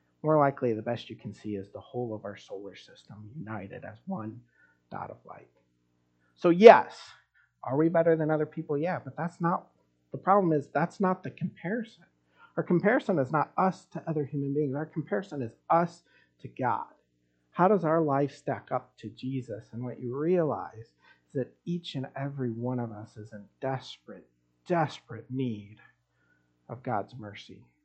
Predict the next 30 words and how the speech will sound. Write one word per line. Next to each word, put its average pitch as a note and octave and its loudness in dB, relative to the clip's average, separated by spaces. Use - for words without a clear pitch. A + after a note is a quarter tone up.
'cause B2+ -6
there's C3 -2
nothing C#3+ -2
in A2+ -6
our A2 -6
lives G2 -10
that A2 -14
could - -20
ever B2 -6
earn G#2 -12
us G#2 -20
eternal G2+ -20
life. - -20
All F#3 12
that A#3+ 10
we F#3 2
deserve C#3+ 6
is C3 2
hell. - -12
All E3+ 12
that G#3+ 6
we G3+ 2
deserve D3+ 4
is D#3 2
God's B2 2
wrath, A2+ -6
'cause A#2+ -16
what D3+ -4
we've B2+ -6
done A2+ -10